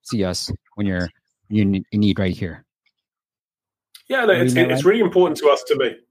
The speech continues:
Speaker 2: yeah, to, to, to help people make the right decisions. That's why we invest,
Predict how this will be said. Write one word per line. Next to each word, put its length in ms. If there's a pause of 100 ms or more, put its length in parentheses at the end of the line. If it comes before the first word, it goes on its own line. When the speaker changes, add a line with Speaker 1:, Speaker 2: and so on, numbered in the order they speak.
Speaker 2:
yeah, 180
to, 220
to, 240
to 220
help 340
people 260
make 240
the 80
right 180
decisions. 440
That's 260
why 200
we 160
invest, 540